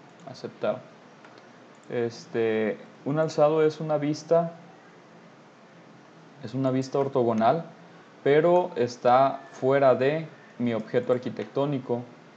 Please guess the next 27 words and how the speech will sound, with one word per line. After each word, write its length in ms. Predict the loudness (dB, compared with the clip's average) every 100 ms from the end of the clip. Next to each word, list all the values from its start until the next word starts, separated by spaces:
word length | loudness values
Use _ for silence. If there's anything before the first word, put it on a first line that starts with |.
| -20 -10
Entonces, 640 | -6 -4 -4 -2 -4 -6 -16 -20 -20 -20 -20 -20 -20 -20 -14 0
yo 140 | 2
lo 140 | 2 0
que 120 | -4
tendría 340 | -4 -2 -2
que 100 | 0
ver 380 | 4 4 4 -2
es 260 | -4 -4 -2
una 200 | -4 -2
proyección 460 | -2 -6 -6 -8 -4
paralela 540 | 0 0 0 0 0
de 100 | 0
nuevo 360 | -2 -2 -2 -6 -14 -20 -20 -20 -20 -8
y 200 | -4 -2
sería 680 | -2 -2 2 4 4 0 -4
la 160 | -4
vista 580 | -2 -4 -4 -2 0 -2 -10 -20 -20 -20 -20 -20 -16
desde 380 | 0 0 0 -4
fuera 460 | -2 4 6 6 6
de, 260 | 2 0 -8 -20 -20 -20 -20 -20 -20 -20 -10
es 120 | -8
decir, 280 | -6 -2 -2
fuera 380 | -2 4 6 6
de 100 | 2
mi 100 | 0
objeto 360 | -4 -4 -2 -4
arquitectónico. 800 | -6 -8 -10 -6 -4 -4 -6